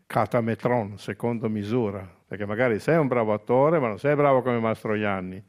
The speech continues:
E se cerchi di superare Mastroianni, prepari la tua rovina. Katametron, misura. Loro, la tecnica, il dio della tecnica, Prometeo, che, che aveva donato la tecnica all'uomo, l'avevano incatenato.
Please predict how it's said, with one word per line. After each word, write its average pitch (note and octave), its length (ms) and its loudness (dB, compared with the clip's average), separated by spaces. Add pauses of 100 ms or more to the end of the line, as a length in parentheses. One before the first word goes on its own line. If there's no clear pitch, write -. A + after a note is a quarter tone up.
E G#2 100 -6
se - 140 -12
cerchi C#3+ 320 0
di A#2 60 -2
superare A#2 480 0
Mastroianni, A2+ 640 0
prepari G#2+ 480 0
la G2+ 100 0
tua G2 180 -2
rovina. F#2 540 -6 (120)
Katametron, G#2+ 960 -2
misura. A2+ 640 0 (240)
Loro, D#3+ 480 6
la C3+ 140 4
tecnica, C3+ 760 2
il B2+ 220 0
dio D3+ 220 4
della C#3 180 4
tecnica, B2 720 0
Prometeo, B2+ 600 2
che, A#2+ 260 0
che A#2+ 100 -2
aveva B2 220 4
donato B2+ 340 2
la A#2 80 2
tecnica C3+ 340 -2
all'uomo, A#2+ 600 2 (300)
l'avevano C3+ 360 4
incatenato. A#2 1040 -2